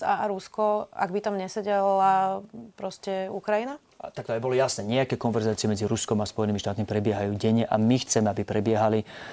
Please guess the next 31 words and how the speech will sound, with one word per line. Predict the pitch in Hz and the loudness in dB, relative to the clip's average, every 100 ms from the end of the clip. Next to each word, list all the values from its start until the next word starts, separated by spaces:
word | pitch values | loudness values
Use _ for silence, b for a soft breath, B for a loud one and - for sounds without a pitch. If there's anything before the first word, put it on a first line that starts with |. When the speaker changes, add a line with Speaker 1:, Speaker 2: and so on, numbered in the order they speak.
| B - | B -2
Speaker 2:
pretože | 107 104 107 107 | 0 2 2 4
nechceme, | 113 - 110 | 4 4 2
aby | 104 | 2
sa | 107 | 0
začala | 104 104 - 101 | 0 0 0 0
tretia | 104 98 101 | 0 -2 -2
svetová | 107 104 101 | 0 0 0
vojna | 101 | 0
nejakou | 101 101 - 101 | 0 -2 -2 -2
náhodou | 101 101 101 104 | 0 0 0 0
alebo | 101 98 | 0 0
nedorozumením. | 104 113 110 110 104 104 | 2 2 2 2 0 0
Čiže | 101 110 110 - B B B - | -2 0 0 0 B B B 0
nejaké | 123 113 113 | 2 4 2
také, | 104 110 | 0 0
že | 101 | 2
deconflicting | 120 120 135 113 110 110 | 2 4 2 2 0 0
sa | 101 101 | -2 -2
to | 104 | -2
volá | 98 98 | -2 -2
v | 98 101 | -4 -4
angličtine. | 104 104 - 107 98 | -4 -4 -6 -6 -6
Čiže | 113 101 | -6 -2
nejaké, | 107 107 113 | -2 0 0
že | 104 98 B B - 113 | 0 -4 B B -10 2
výmena | 123 131 117 | 6 6 6
informácií | 113 113 107 104 117 | 4 2 2 2 0
o | 104 | 0
tom, | 104 | 0
že | 101 101 - | 0 -4 -2
čo | - | 2